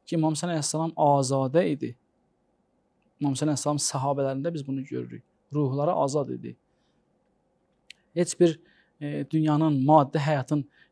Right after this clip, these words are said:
qeydi və şərti onları yolundan saxlaya bilmədi. Düzdür, onlar şəhid oldular, əsir oldular, amma ruhları azad idi. Həzrəti Zeynəb salamullahi aleyha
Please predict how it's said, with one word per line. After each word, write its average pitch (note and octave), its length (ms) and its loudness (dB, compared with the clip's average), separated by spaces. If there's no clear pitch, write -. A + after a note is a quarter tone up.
qeydi D3 320 2
və C#3 100 0
şərti C3+ 380 0
onları C#3 320 0
yolundan D3+ 420 6
saxlaya D3 360 -2
bilmədi. A#2 400 -4
Düzdür, F3 300 6
onlar F3+ 220 6
şəhid D#3 320 2
oldular, C3+ 480 0
əsir D3+ 280 0
oldular, C3+ 480 0
amma F#3 380 4
ruhları D#3+ 400 8
azad C#3+ 400 6
idi. B2+ 240 -10
Həzrəti E3+ 360 2
Zeynəb E3 360 6
salamullahi B2+ 500 2
aleyha B2 300 -8